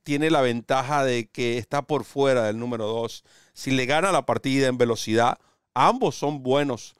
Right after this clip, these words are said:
eh, partidores. Noten, ciento dieciséis, según el Time for U S, para Top Gunner y ciento veintisiete para Oil, Oil Money. Creo que esto va a beneficiar también al número cuatro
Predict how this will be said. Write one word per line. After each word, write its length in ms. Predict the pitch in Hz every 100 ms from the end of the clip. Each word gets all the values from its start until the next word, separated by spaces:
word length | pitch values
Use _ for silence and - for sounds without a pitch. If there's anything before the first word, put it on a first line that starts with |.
| _ _ - 127
eh, 140 | 110
partidores. 680 | 104 117 113 110 123 127 98
Noten, 320 | 120 120 101
ciento 460 | - 139 151 151 151
dieciséis, 840 | 127 107 110 - 147 170 175 - _ _ _
según 420 | - 117 120 123
el 120 | 117
Time 220 | 104 127 123
for 260 | 131 123
U 200 | 120 117
S, 180 | 123 123
para 220 | 127 107
Top 280 | - 127 120
Gunner 400 | 131 139 143 151 _ _ _ _
y 360 | 147 160 175 - _
ciento 560 | - - 147 151 156 170
veintisiete 800 | 147 123 120 - 131 143 135 117
para 300 | 117 110 104
Oil, 360 | 117 110 113 117 -
Oil 320 | 120 120 110
Money. 360 | 110 110 98 - _
Creo 460 | - 196 190 113 - _ _ _ _
que 140 | 117
esto 180 | 117 131
va 60 | 127
a 60 |
beneficiar 520 | 117 113 113 - 113
también 300 | 107 110 110
al 80 | 110
número 260 | 110 107 101
cuatro 460 | 147 165 165 180